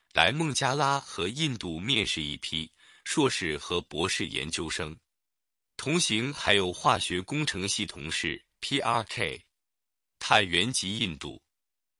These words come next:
多年修来的道行，飞机尚未离地便就呼呼大睡。数千里铁马行空，只看了一部好莱坞的烂电影，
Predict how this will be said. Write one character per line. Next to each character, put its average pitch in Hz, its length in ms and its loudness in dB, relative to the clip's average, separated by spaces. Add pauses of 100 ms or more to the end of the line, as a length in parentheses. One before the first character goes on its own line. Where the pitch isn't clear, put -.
(200)
多 180 180 4
年 135 300 6
修 156 220 2
来 107 120 6
的 110 140 2
道 98 220 4
行， 73 400 -8 (260)
飞 147 220 6
机 156 240 0
尚 147 260 0
未 101 160 2
离 76 240 -2
地 101 320 -2 (100)
便 85 220 2
就 - 220 -2
呼 107 260 -6
呼 101 180 -6
大 - 240 0
睡。 - 300 -4 (760)
数 170 260 0
千 160 260 6
里 92 160 4
铁 - 220 2
马 110 240 0
行 87 240 -4
空， 104 320 -6 (300)
只 110 180 2
看 131 220 2
了 90 100 0
一 80 180 -2
部 87 220 -4
好 - 260 -4
莱 73 200 -2
坞 123 200 -8
的 110 120 0
烂 90 200 0
电 82 240 -2
影， 110 160 -12